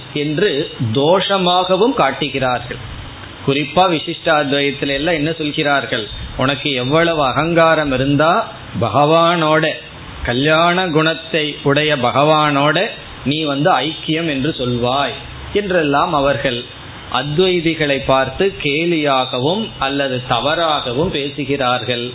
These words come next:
காரணம் என்ன? "எப்படி நீயும் பகவானும் ஒன்று என்று சொல்லலாம்?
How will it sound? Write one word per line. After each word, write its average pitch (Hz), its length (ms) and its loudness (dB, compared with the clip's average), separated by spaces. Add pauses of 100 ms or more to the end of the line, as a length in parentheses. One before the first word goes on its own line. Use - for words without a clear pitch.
காரணம் 160 480 2
என்ன? 131 260 -2 (320)
"எப்படி 160 540 2
நீயும் 175 520 -2
பகவானும் 147 640 0
ஒன்று 143 540 0
என்று 127 300 -2
சொல்லலாம்? 120 680 -4